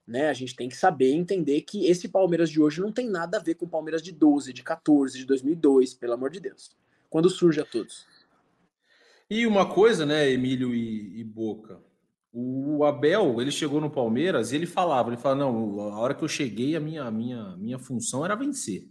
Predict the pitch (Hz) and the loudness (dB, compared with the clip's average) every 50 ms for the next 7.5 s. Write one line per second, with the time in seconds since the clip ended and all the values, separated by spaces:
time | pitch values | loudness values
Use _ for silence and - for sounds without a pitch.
0 | _ _ _ _ _ _ _ _ - 104 113 131 127 139 139 120 123 123 120 - | _ _ _ _ _ _ _ _ -10 -6 -6 -4 -2 -2 -2 -2 0 -2 -2 -4
1 | - 113 101 95 107 113 110 101 104 95 101 107 104 - - - 101 101 107 127 | -8 -10 -8 -6 -4 -4 -4 -4 -6 -6 -4 -4 -6 -6 -8 -8 -8 -4 -2 -2
2 | 151 139 113 - - - 120 107 104 117 131 143 - - 170 160 139 131 147 180 | 0 0 -2 -2 -2 -4 -6 -4 -4 -6 -6 -6 -6 -6 -4 -4 -2 -2 -2 -2
3 | 175 - 190 196 196 190 196 190 - - - 196 196 190 - - - 220 220 220 | -2 -6 -4 -4 -2 -2 -2 -4 -4 -8 -8 -8 -8 -8 -8 -8 -8 -8 -8 -8
4 | - 165 196 190 180 - _ _ _ _ _ _ _ _ _ _ _ _ _ _ | -8 -10 -10 -10 -10 -12 _ _ _ _ _ _ _ _ _ _ _ _ _ _
5 | _ 311 277 220 165 156 - 165 180 226 220 - - 156 147 165 190 190 - - | _ 2 4 4 4 2 2 0 -2 -2 -2 -4 -4 -2 -2 -2 -2 -4 -6 -12
6 | 262 - _ _ _ 151 170 190 214 202 196 190 190 - - 220 247 285 269 - | -16 -18 _ _ _ -6 -4 -2 2 2 0 0 0 2 2 2 2 2 0 -2
7 | - - 196 185 190 226 285 - - | -4 -2 2 2 2 2 0 -4 -8